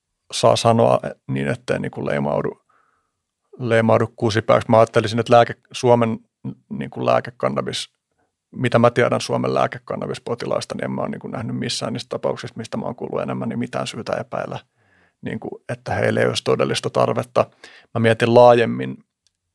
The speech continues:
niinku psykoaktiivisten lääkkeiden määräämistä ihmisille, niin, niin niiden käyttöön liittyy niinku semmoinen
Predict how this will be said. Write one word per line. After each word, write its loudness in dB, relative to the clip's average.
niinku -10
psykoaktiivisten -4
lääkkeiden -4
määräämistä -2
ihmisille, -4
niin, -4
niin -8
niiden -4
käyttöön 0
liittyy -6
niinku -8
semmoinen -4